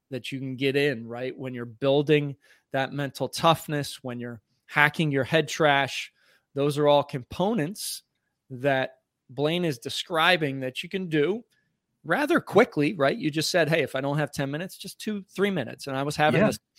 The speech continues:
Speaker 1: I was having this discussion with my wife over the weekend because we, we set goals as a family and it was a great thing. My son's fourteen and twelve, we all got down around the kitchen table and we're writing out our targets and goals. And,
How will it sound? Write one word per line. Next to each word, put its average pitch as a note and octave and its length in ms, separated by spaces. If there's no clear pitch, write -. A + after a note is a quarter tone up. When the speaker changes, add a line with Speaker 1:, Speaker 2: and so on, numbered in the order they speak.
Speaker 1:
I - 60
was D#3 140
having F3+ 220
this D3 260
discussion C#3 540
with C3 180
my B2 160
wife C3+ 480
over C3+ 220
the B2+ 80
weekend C3+ 480
because B2 340
we, B2+ 240
we C3+ 140
set - 260
goals C3+ 320
as B2+ 160
a A#2 40
family B2+ 520
and A#2+ 80
it A#2 60
was A#2+ 100
a A#2+ 60
great B2+ 340
thing. D3 520
My B2+ 120
son's D3 420
fourteen C#3+ 360
and B2+ 100
twelve, C#3+ 400
we B2 120
all C3 160
got B2+ 240
down B2+ 240
around B2+ 240
the B2 80
kitchen C3 280
table G3+ 380
and C#3+ 80
we're B2+ 100
writing B2+ 280
out B2 160
our A#2 120
targets B2 460
and A#2+ 100
goals. D#3 440
And, A#2 120